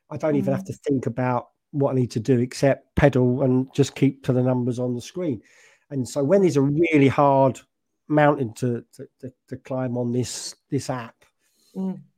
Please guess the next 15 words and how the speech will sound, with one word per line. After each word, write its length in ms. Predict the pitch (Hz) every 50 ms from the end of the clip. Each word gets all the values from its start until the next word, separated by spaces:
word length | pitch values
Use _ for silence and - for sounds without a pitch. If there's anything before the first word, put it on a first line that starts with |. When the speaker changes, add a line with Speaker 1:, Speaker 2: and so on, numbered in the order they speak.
| - -
Speaker 1:
I'm 220 | 160 175 185 185 - -
linking 520 | 156 143 160 175 180 170 139 - 135 117 123
in 120 | 123 120
my 160 | 123 131 127
head 380 | - 143 139 123 110 113 117 - _ _
pleasurable 420 | - - 165 165 - 175 165 170
experiences. 540 | 160 151 151 - - 156 139 127 123 - -
I'm 80 | 104 123
not 60 | 151
gonna 100 | 165 143
tell 140 | - 160 160
you 60 | 165
what 80 | 165 165
they 120 | 160 147
are, 180 | 123 123 151